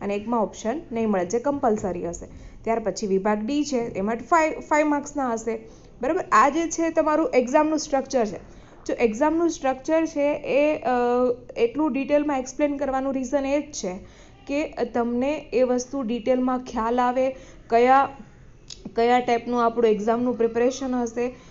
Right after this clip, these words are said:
તો એના અકોર્ડિંગ જો તમે પ્રિપેરેશન કરો તો સારામાં સારા માર્ક્સ સ્કોર કરી શકો. હવે આપણે જોઈએ પ્રશ્નપત્ર, બરાબર?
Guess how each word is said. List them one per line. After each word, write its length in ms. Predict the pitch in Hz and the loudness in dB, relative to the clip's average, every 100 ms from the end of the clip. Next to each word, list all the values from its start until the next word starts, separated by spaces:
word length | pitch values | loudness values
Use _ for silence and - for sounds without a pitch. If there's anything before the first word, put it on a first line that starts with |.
| - | -10
તો 80 | - - | -8 -4
એના 300 | 208 226 302 | 0 2 2
અકોર્ડિંગ 520 | 285 294 294 285 285 | 2 4 4 4 0
જો 80 | 269 | -2
તમે 260 | 269 269 269 | 0 0 0
પ્રિપેરેશન 640 | 254 233 254 254 254 254 | -2 0 2 0 0 -4
કરો 240 | 233 214 214 | -2 -2 -2
તો 120 | 226 | -4
સારામાં 400 | 226 180 214 269 | -6 -6 -4 -4
સારા 280 | 269 220 214 | -2 0 0
માર્ક્સ 340 | 196 196 202 | -2 -4 -6
સ્કોર 300 | - 190 208 - - | -2 2 2 0 -4
કરી 220 | 226 214 | -2 0
શકો. 360 | 214 185 - - - - - | -2 -6 -8 -10 -12 -20 -6
હવે 220 | 226 226 | 0 6
આપણે 340 | 339 285 262 262 | 6 6 4 2
જોઈએ 520 | 220 214 196 190 277 - - | 4 2 0 -2 -6 -10 -16
પ્રશ્નપત્ર, 680 | - 196 - 185 185 180 185 180 - - - | -8 -8 -6 -8 -8 -8 -8 -10 -16 -20 -10
બરાબર? 360 | 214 247 277 302 | 2 2 4 0